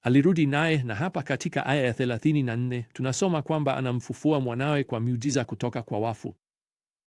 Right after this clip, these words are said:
Sasa hatujamaliza. Baada ya muda, Elisha anarudi Gilgali na kuna jamii ya manabii pale. Ni wakati wa njaa.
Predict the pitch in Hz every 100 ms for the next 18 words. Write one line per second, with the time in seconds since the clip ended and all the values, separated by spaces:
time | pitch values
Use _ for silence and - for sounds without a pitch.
0 | _ _ _ - 202 - 156 135 147 143
1 | 135 123 127 139 101 92 - _ _ _
2 | _ _ _ _ _ _ _ _ _ _
3 | _ _ _ _ - 131 202 208 170 147
4 | 170 151 170 - 160 196 202 151 135 143
5 | 156 151 123 123 113 147 139 143 123 110
6 | - 131 113 127 156 170 120 113 117 117
7 | 139 147 - 120 104 95 _ _ _ _
8 | _ _ _ _ _ _ _ _ _ _
9 | _ _ - 127 135 185 185 165 120 113
10 | 117 104